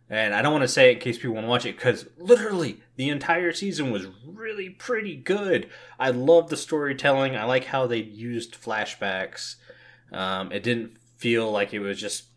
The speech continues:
slapping you in the face with this other stuff. And holy cow, computer just made a bunch of noise. I don't know if it got picked up, but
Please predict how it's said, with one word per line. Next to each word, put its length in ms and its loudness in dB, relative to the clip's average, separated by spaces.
slapping 600 2
you 160 0
in 100 -2
the 60 -4
face 360 -4
with 100 -12
this 160 -12
other 220 -2
stuff. 460 -6
And 120 -6
holy 440 -6
cow, 300 0
computer 520 -6
just 180 -6
made 200 -4
a 20 -4
bunch 260 -6
of 60 -16
noise. 240 -8
I 80 -8
don't 140 -6
know 100 -4
if 100 -6
it 60 -6
got 220 -12
picked 240 -8
up, 200 -8
but 140 -14